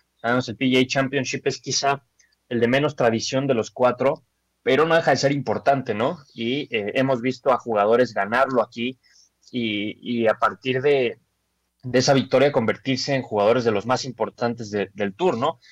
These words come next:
Por cierto, el, el, el campeón defensor, ¿no? Colin Morikawa, un, un, uno de los jugadores más jóvenes, pero también uno de los jugadores que han demostrado ser más competitivos para,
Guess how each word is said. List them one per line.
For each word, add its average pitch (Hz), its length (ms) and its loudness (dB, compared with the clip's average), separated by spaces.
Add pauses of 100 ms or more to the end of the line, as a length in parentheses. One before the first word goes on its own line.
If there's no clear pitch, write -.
(500)
Por 104 100 -4
cierto, 117 320 2
el, 107 180 0
el, 101 200 -2
el 101 160 -4
campeón 127 340 0
defensor, 123 480 0
¿no? 139 260 -2
Colin 127 300 0
Morikawa, 107 640 0
un, 110 240 -12
un, 110 340 -10
uno 113 440 -2
de 110 60 2
los 101 180 -6
jugadores 110 320 0
más 117 180 0
jóvenes, 131 440 2
pero - 140 -8
también 110 340 -4 (400)
uno 117 160 0
de 117 80 4
los 101 180 0
jugadores 107 540 2
que 117 100 0
han 110 100 4
demostrado 113 520 2
ser 117 260 -2 (220)
más 127 160 2
competitivos 120 880 0 (260)
para, 98 320 4